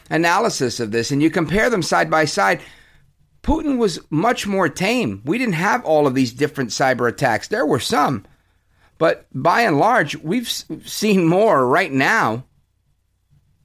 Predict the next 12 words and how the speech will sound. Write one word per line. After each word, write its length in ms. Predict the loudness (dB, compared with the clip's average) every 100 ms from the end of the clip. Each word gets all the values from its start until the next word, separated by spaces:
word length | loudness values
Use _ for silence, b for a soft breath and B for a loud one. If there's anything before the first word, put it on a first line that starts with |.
| -6
than 240 | 0 2
we 140 | 2 2
did 520 | 2 4 2 0 -8 _ _ _ _ _ _
in 140 | 0
the 80 | 0
same 300 | 0 0 0
amount 260 | 2 2 0
of 80 | 0
time 260 | 0 0
during 240 | 2 0 0
Trump's 320 | -2 -2 -4
administration. 800 | -2 -2 -2 -2 -2 -2 -8